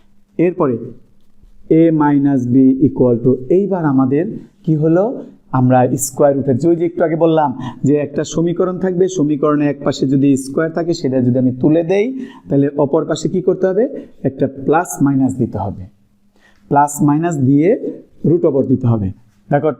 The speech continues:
মনে আছে কিনা? একটু আগে বলেছি, এক পাশের স্কয়ার তুলে দিলে আর এক পাশে প্লাস মাইনাস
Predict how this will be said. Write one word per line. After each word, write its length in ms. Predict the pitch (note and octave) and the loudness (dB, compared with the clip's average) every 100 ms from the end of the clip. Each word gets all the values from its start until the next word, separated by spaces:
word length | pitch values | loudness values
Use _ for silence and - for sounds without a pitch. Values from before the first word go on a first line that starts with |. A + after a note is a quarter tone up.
| - | 0
মনে 120 | D3+ | 0
আছে 140 | D#3+ D#3+ | 0 -2
কিনা? 140 | D3+ D3+ | -2 -4
একটু 160 | D#3 G3 | -2 -4
আগে 120 | E3 | 0
বলেছি, 340 | D#3+ D3+ - B2+ - - - _ | -2 -2 -2 -4 -6 -20 -20 _
এক 160 | D3+ C#3+ C#3+ | -4 -4 -6
পাশের 280 | E3+ - F#3+ D#3 | -4 -2 0 0
স্কয়ার 360 | - - F3 F3 - | -4 -2 -2 -2 0
তুলে 200 | C3+ E3 | 2 2
দিলে 260 | F3 F3+ G3+ G#3+ | 0 0 -2 0
আর 140 | C3+ C3 | 0 0
এক 120 | C3 | -4
পাশে 200 | C#3+ - | -6 -4
প্লাস 320 | C3 - C3 C#3+ - | -4 0 0 0 -2
মাইনাস 340 | E3+ F#3 A3 | 0 2 2